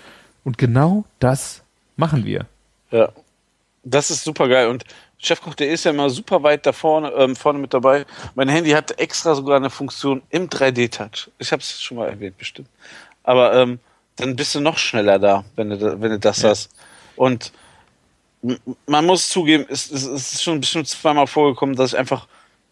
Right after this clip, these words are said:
Speaker 2: ähm, was weitergeklickt hab, weil es entweder zu langweilig war oder zu langweilig war.
Speaker 1: Ja.
Speaker 2: Ja. <laughs> Aber
Speaker 1: So.
Speaker 2: also ich such die,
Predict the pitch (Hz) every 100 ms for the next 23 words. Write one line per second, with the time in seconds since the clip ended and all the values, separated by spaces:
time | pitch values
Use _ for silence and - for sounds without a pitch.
0 | _ _ - 135 131 120 120 - 127 143
1 | 151 127 120 - 110 107 117 - 123 123
2 | 123 107 - 123 123 147 131 123 - 120
3 | 117 117 120 117 113 110 - _ _ _
4 | _ _ _ _ _ _ _ - 120 110
5 | 107 104 101 95 90 95 92 - - 87
6 | 90 - 117 - 101 85 135 - _ _
7 | _ - - - - - - 131 131 123
8 | 135 143 123 - 170 - - 120 104